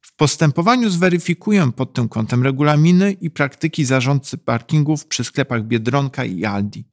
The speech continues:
Kwestionujemy również fakt, że firma nie uznaje reklamacji konsumentów, którzy pobrali bilet, ale nie zostawili go za szybą lub znalazł się w złym miejscu.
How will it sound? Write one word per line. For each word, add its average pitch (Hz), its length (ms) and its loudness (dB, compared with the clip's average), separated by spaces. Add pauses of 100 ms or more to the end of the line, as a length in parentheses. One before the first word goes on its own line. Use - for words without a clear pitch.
(340)
Kwestionujemy 165 760 -2
również 214 340 0
fakt, - 380 -10 (240)
że 127 140 2
firma 214 360 0
nie 190 160 4
uznaje 175 380 0
reklamacji 147 560 -2
konsumentów, 120 800 -4
którzy 139 300 -2
pobrali 156 480 0
bilet, 113 460 -4 (340)
ale 156 280 4
nie 202 140 6
zostawili 185 580 -2
go 160 140 2
za 143 160 0
szybą 160 400 0
lub 143 200 -4
znalazł 123 460 -2
się 135 160 -4
w 123 40 -2
złym 127 240 -2
miejscu. 98 400 -6